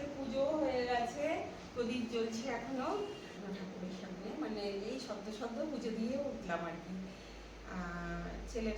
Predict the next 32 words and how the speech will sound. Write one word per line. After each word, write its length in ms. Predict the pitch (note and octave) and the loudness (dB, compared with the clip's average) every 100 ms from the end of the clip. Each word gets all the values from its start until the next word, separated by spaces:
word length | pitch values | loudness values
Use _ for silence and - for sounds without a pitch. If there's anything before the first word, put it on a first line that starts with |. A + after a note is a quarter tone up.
| A3 | -2
ছুটি 280 | B3 A#3+ | -4 2
আছে 280 | A3+ A3+ A#3+ | 4 4 4
আজকে 480 | A3 A#3+ - G#3+ G#3 - - - | 2 2 -2 -2 -2 -4 -8 -4
রবিবার। 380 | A3 A3 A3+ A#3 | 0 2 4 4
আহ, 1160 | B3 - - - - - - F#3+ F#3+ F#3+ F#3+ G#3 | 2 -2 -8 -8 -8 -8 -6 -2 0 0 -2 -2
ওর 80 | G3+ | 0
বাবা, 460 | G3+ F#3+ G3 F#3+ F#3+ | 4 4 4 4 2
ছেলের 240 | A3+ G#3 G3+ | 0 -2 2
বাবা, 540 | F#3+ F#3 G3 F#3+ F#3 - - - | 4 6 8 8 6 2 -8 -6
আহ, 380 | G3 F#3+ F#3 F#3+ | 0 2 2 2
হলো 120 | G#3 G#3 | -2 -2
ছাতু 200 | C4 C4 C#4 - | -4 -4 -4 0
খায়, 120 | B3 | 2
ছাতুর 320 | B3 A#3 C4 - | 2 -2 -4 -2
শরবত 380 | B3 A#3 A#3+ A#3 | 0 2 2 2
ওকে 200 | A3+ B3 | 0 -2
দিয়ে 380 | A3+ A3+ A#3 B3+ | -2 -4 -2 -2
সমস্ত 340 | B3 A3 A3+ B3+ A3+ A3 - - - | 0 -2 0 -2 -2 -4 -8 -10 -6
মোটামুটি 400 | C4+ C#4+ C#4+ D4+ | 0 0 0 2
কাজ 200 | C4+ B3 B3 | 4 4 4
কমপ্লিট 420 | B3 A3+ A3+ B3 - B3 | 2 0 0 -2 -4 -2
করে 340 | A3+ C4 A#4+ B4+ - - - - - - - - - - - - | 0 2 0 -4 -10 -12 -14 -14 -16 -16 -14 -14 -16 -16 -14 -8
তারপর 240 | A3 A3+ C4+ | -6 -2 -2
স্নান 340 | - - D3+ D3+ | 0 0 0 -2
করি, 180 | D3+ F3 F#3 F3+ - - | -2 -2 -2 -6 -10 -8
দিয়ে 120 | G#3+ G#3+ | -6 -4
পুজো 200 | A3+ A3+ | -4 -2
দিলাম। 240 | B3+ D#4 B3 | 0 2 2
এখন 220 | A3 A3 | 0 0
নিজে 240 | G#3+ G#3+ | -2 -4
কিছু 240 | G#3+ A3 B3+ | -4 -6 -4
খাবো, 340 | C#4+ B3+ C#4+ | 0 2 2